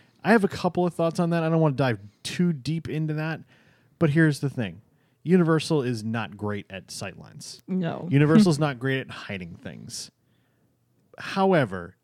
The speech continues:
Speaker 1: it's really not that big of a deal if one particular part of the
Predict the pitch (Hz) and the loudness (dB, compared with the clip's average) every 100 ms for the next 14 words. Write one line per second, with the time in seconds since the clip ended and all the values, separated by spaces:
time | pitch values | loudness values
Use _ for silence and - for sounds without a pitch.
0 | _ _ - 202 - 160 156 175 180 156 | _ _ -4 -4 -4 -10 -2 4 6 6
1 | 143 127 117 - 107 90 98 - 95 87 | 4 2 -2 -4 -6 -4 -10 -8 -10 -10
2 | 92 90 90 - 117 - 107 113 139 175 | -8 -8 -8 -6 -8 -8 -6 0 2 2
3 | 175 160 _ _ - 135 - 156 156 147 | -2 -6 _ _ -4 -4 -2 -2 0 2
4 | 131 - - 127 123 110 107 110 104 | 0 -2 -2 2 0 -2 -4 -4 -4